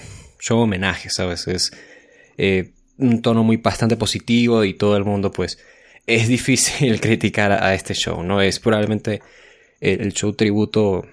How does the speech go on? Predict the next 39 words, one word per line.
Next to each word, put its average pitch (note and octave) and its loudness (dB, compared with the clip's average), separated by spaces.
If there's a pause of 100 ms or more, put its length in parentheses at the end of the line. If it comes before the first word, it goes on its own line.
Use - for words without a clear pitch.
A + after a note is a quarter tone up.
(100)
mejor G2+ -2
buqueado F#2+ 0
que - -8
yo F2 -4
he - -4
visto. F#2 -6 (520)
Eh, A2+ 2
pero C3+ 2
si D3 2
no E3 2
quieres B3+ 0
contar A2 -2
ese, - -4 (120)
ya - -4
que G#2+ -2
tú A2 -2
dices, A#2 0
"No, C#3 0
a A2 2
ver, A2 0
vamos A#2+ 2
a D#3 2
ir G2 -2
con A2+ -4
uno A2+ -2 (760)
que G#2 2
donde, F#2 0
eh, F2 -2
querían G#2 2
competir G#2+ 0
y D#2+ -6 (200)
presentar F#2 -2
un G2 -4
show G2+ 0
así F#2 2
fuerte G2+ -2
y - -4
demás", F#2 -6 (520)
bueno, B3+ 2